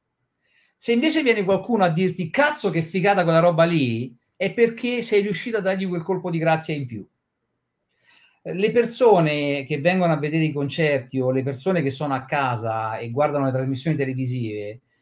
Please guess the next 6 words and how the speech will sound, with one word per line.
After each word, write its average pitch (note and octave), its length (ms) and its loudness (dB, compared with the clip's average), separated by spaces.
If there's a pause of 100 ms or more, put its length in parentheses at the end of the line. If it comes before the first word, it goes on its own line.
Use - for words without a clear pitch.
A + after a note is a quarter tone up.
(560)
non, G#3+ 880 0
non G#3+ 220 0
sono... G3+ 680 6 (560)
Non, A#3+ 180 2 (200)
non, A3+ 220 -4
non... A3+ 480 -2